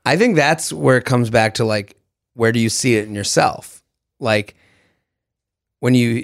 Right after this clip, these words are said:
you know, when you get down that road and you go, "All right, let's, let's do, you're right.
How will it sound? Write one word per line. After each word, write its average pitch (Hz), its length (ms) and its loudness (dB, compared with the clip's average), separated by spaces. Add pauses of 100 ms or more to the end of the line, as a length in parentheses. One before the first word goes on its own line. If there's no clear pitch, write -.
you 139 120 -2
know, 98 260 0 (600)
when 120 140 0
you 120 80 4
get 143 180 2
down 135 200 2
that 117 200 0
road 120 480 0
and 113 180 -4
you 110 80 0
go, 104 440 0 (720)
"All 113 80 -4
right, 151 220 0
let's, 127 380 -4 (880)
let's 131 280 -6
do, 139 220 0
you're 147 180 0
right. 117 300 0